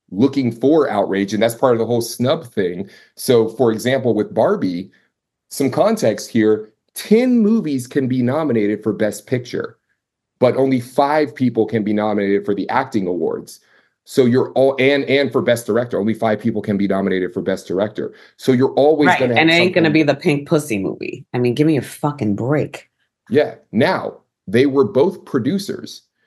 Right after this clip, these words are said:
Speaker 1: so they do have a nomination as producers for Best
Speaker 2: Right.
Speaker 1: Picture.
Speaker 2: Whatever. I, I'm not even tripped. That, I, I don't even care about that. I can't even believe that that's an issue. What is of interest is that this is the first,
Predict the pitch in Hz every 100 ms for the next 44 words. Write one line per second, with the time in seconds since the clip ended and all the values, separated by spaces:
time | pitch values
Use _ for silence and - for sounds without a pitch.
0 | _ - - 127 110 98 98 120 92 156
1 | 147 139 120 120 120 113 120 120 110 98
2 | - 110 110 - 110 92 147 131 98 87
3 | - 107 131 165 101 - _ _ _ _
4 | _ _ _ - - _ 190 202 131 104
5 | 196 151 147 - 165 180 160 151 127 127
6 | 123 123 - - - 139 147 170 165 139
7 | 117 107 127 117 107 104 110 107 - 131
8 | 117 107 113 117 113 113 107 104 101 104
9 | 104 107 - 80 73 - - - - 165
10 | 170 185 208 127 127 117 117 120 131 139
11 | 131 120 123 135 135 131 - 131 127 120
12 | - - 151 143 139 - - -